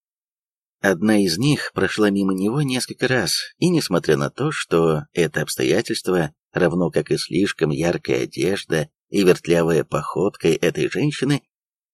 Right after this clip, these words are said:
могли служить достаточным свидетельством о ней, несмотря на то, что молодой человек по имени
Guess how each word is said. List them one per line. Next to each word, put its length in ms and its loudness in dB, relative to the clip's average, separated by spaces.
могли 360 4
служить 480 2
достаточным 640 0
свидетельством 840 2
о 140 -2
ней, 400 -4
несмотря 520 2
на 160 2
то, 240 4
что 180 -2
молодой 340 4
человек 480 2
по 100 2
имени 540 2